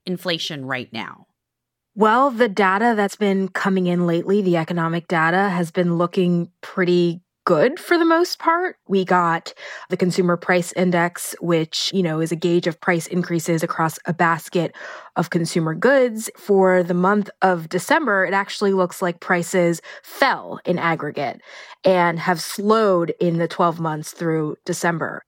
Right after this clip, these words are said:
Speaker 2: It's been slowing for a few consecutive months, and that's really good news for the Fed's inflation fight. And alongside that, we've had pretty continued strong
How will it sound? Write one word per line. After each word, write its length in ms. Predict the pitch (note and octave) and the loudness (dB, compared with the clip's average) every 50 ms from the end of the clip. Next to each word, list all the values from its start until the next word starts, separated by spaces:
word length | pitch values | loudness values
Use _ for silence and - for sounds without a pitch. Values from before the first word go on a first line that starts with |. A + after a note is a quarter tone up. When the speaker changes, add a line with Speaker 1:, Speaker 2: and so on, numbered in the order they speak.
| _ _ | _ _
Speaker 2:
It's 540 | - G#3 F#3 F#3 - - - - - - - _ - | 2 2 2 2 -2 -12 -12 -12 -12 -14 -14 _ 2
been 380 | A3+ A3 G#3 G3+ G3+ G3 F#3+ | 4 4 4 4 2 0 0
slowing 800 | E3+ - - - - F#3+ G3 G3 G3+ G3+ G3+ F#3+ F#3 F3+ F3+ F3+ F3+ - | 0 -2 -4 -4 2 2 4 4 4 4 2 2 2 2 0 -2 -4 -6
for 640 | - - - - F#3+ F3+ F3 F3+ F3 F3 E3+ - - | -16 -14 -4 0 2 4 4 4 4 4 2 0 -2
a 80 | - E3+ | -4 -6
few 380 | - - - G3+ A3+ A#3 A#3 | -6 -4 0 2 4 4 2
consecutive 680 | - G#3+ F#3 E3+ - E3+ D3+ - - E3 D3+ C3+ D3 F3 - - | 2 0 -2 -2 -2 -4 -4 -4 -4 -4 -4 -4 -6 -10 -12 -6
months, 460 | - E3 D#3 C#3 A#2 B2+ - - E3+ | -4 -2 -2 -2 -4 -6 -8 -4 -2
and 100 | E3+ F3 | 0 2
that's 300 | F3+ F#3 F3+ - - - - - - - - - _ - | 2 2 0 -4 -12 -14 -16 -20 -20 -20 -20 -20 _ 0
really 300 | F3+ G3+ A3+ A3+ A3 G3 | 2 4 4 4 4 2
good 160 | G#3+ G3 F3 | 2 0 2
news 360 | F#3 G3 G#3 F3+ E3 E3 - | 4 4 4 4 4 0 -2
for 140 | - - E3 | -2 -4 -4
the 80 | E3 D#3 | -4 -2
Fed's 360 | - F3+ E3 E3 D#3+ - - | 0 0 0 0 0 -2 -6
inflation 720 | - E3 E3 - - F3 F3+ G3+ F#3 - F3 D#3 D#3 C#3+ - | -4 -4 -4 -2 0 2 2 2 0 -2 -2 -2 -4 -4 -6
fight. 460 | _ - - D3+ C#3 D#3 E3+ F3 - - _ _ _ _ - - | _ -6 -4 -2 0 2 2 2 2 -2 _ _ _ _ 0 2
And 400 | G#3 G3 F#3+ F#3 F#3 F#3 F3+ - - | 2 4 4 2 2 0 -2 0 2
alongside 800 | G#3 G3+ G3+ G#3 G3+ G3+ G3+ F#3+ - - G#3+ G3+ B3 D#4+ D4+ G3+ | 2 4 4 4 4 2 0 -2 -4 0 0 0 0 0 -2 -2
that, 340 | F3+ E3 D#3 D3+ D#3+ - - - - - - - - - | -2 -2 0 0 -2 -2 -4 -10 -20 -20 -20 -20 -10 -2
we've 220 | G3+ G#3 G#3+ G3+ | 0 0 0 2
had 260 | G#3 G#3+ A3 G#3 - | 2 0 0 0 0
pretty 480 | - - - - - G3+ F#3+ G#3+ A3+ A3+ | -4 -12 -10 0 0 2 2 4 2 0
continued 680 | G3+ - G#3 F#3 F3 - - F#3+ F#3+ F#3 F3+ F3+ E3+ - | 0 0 0 0 0 0 2 2 4 4 4 2 2 -2
strong 800 | - - - - G3 F3+ F3 E3+ E3+ E3+ E3+ E3 E3 E3 E3 | -6 -8 -4 0 2 2 4 4 4 2 0 0 -2 -4 -6